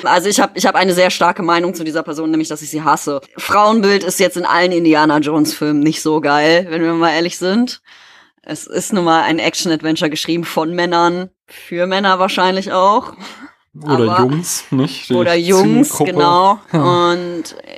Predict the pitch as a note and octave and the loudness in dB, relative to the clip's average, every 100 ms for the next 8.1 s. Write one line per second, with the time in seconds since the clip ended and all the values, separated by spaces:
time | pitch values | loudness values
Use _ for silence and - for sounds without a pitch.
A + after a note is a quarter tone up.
0 | - D#3+ - G#3 G3 C4 G3 F#3+ F#3 - | -10 -6 -2 -2 0 0 -2 -2 -4 -6
1 | - - E3+ - E3 E3+ E3+ E3 E3 D#3+ | -10 -4 -2 0 0 0 -2 -2 0 0
2 | E3 D#3+ D#3+ D#3 D#3+ D#3 D#3 D3+ D3+ D3+ | 0 0 0 0 0 -2 -4 -6 -10 -8
3 | D3+ C#3+ D3+ D3+ D3+ E3+ D#3+ D#3+ D3+ D3 | -8 -4 -2 -2 -2 -2 -2 -2 -2 -4
4 | - D3+ D3+ - D#3 D3+ D3 - C#3+ D3 | -2 -4 -4 -4 -4 -4 -4 -6 -2 0
5 | C#3+ C#3+ C#3 B2 B2+ D#3 - F3 D3 D3 | 2 0 0 -2 0 0 -2 -2 0 2
6 | E3+ D3+ D3 C3 B2+ B2 A#2 - B2+ B2+ | 4 2 0 0 2 2 0 -2 0 2
7 | C3 B2+ A#2 - A#2+ A2+ - A#2 A2 A2+ | 0 -2 -6 -6 -6 -6 -4 -4 -4 -6